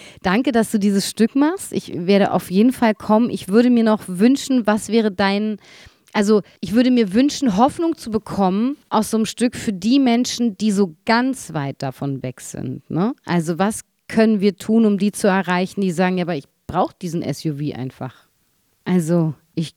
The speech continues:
komme ohne den gar nicht klar. Ich habe auch einen sehr kleinen Piep und deswegen brauche ich den.“ Oder ich, ähm, habe immer so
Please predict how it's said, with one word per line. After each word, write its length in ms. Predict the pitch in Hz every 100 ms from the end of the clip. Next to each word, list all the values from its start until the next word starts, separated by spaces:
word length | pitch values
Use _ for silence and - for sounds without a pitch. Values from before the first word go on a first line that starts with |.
| -
komme 220 | 190 185
ohne 260 | 180 185 165
den 340 | 180 180 160 - _ _ _
gar 180 | 180 180
nicht 220 | 170 -
klar. 360 | 233 294 151 - _ _ _
Ich 140 | -
habe 140 | 202
auch 140 | - 180
einen 100 | 185
sehr 180 | 185 185
kleinen 300 | 196 185 185 - _ -
Piep 560 | - 349 339 330 -
und 100 | 208
deswegen 280 | 196 - 190
brauche 180 | 190 208
ich 60 |
den.“ 160 | 214 190
Oder 280 | 196 196 175
ich, 200 | 175 -
ähm, 320 | 185 185 180 - _ _ _ _
habe 220 | 185 -
immer 220 | 196 190
so 320 | 165 196 -